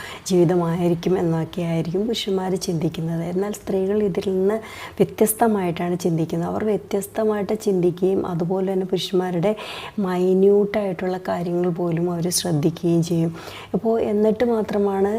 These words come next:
അവര്, ഏഹ്, ജ-, പ്രണയിക്കാനോ അല്ലെങ്കിൽ ജീവിതത്തിലേക്ക് ഒപ്പം കൂട്ടുവാനോ ഒക്കെ, ഏഹ്, ആഗ്രഹിക്കുന്നത്. അപ്പോൾ, ഏഹ്, സ്ത്രീകൾ പുരുഷന്മാരുടെ, ഏഹ്, ക-, ഉം, ഏഹ്, എന്താ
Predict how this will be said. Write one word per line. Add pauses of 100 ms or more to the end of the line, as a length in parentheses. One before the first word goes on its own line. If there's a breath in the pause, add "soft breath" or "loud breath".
(140)
അവര്,
ഏഹ്,
ജ-,
പ്രണയിക്കാനോ
അല്ലെങ്കിൽ
ജീവിതത്തിലേക്ക്
ഒപ്പം
കൂട്ടുവാനോ
ഒക്കെ, (460 loud breath)
ഏഹ്,
ആഗ്രഹിക്കുന്നത്. (300 loud breath)
അപ്പോൾ,
ഏഹ്,
സ്ത്രീകൾ
പുരുഷന്മാരുടെ, (300 loud breath)
ഏഹ്, (120)
ക-,
ഉം,
ഏഹ്,
എന്താ